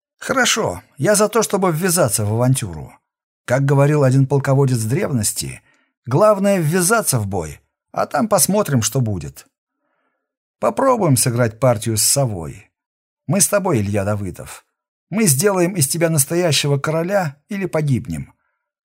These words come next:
Но это все равно лучше, чем сдохнуть на дне пекла», подвел итог Фома Бродник. На этом совещание можно было закончить,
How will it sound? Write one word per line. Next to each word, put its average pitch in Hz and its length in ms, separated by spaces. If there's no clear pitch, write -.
Но 180 160
это 190 160
все - 160
равно 185 300
лучше, 110 580
чем 131 240
сдохнуть 113 760
на 107 140
дне 170 220
пекла», 135 560
подвел 143 420
итог 156 340
Фома 110 280
Бродник. 101 600
На 135 160
этом 214 220
совещание 170 600
можно 156 320
было 156 260
закончить, 147 840